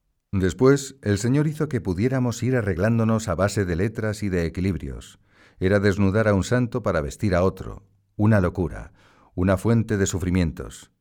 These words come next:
¿Y cómo pagamos? Es un milagro. No se sabe cómo, pero pagábamos siempre. Un día Álvaro cae enfermo. Tiene cuarenta grados de fiebre.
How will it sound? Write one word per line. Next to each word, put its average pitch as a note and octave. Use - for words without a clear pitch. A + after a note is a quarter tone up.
¿Y D#2+
cómo G2
pagamos? A#2
Es G2+
un E2+
milagro. C#2+
No G#2+
se C3+
sabe C#3+
cómo, D2+
pero F2
pagábamos A2+
siempre. -
Un G#2
día A2+
Álvaro C3
cae F2+
enfermo. D#2
Tiene G#2
cuarenta G2+
grados G#2
de F2+
fiebre. C2+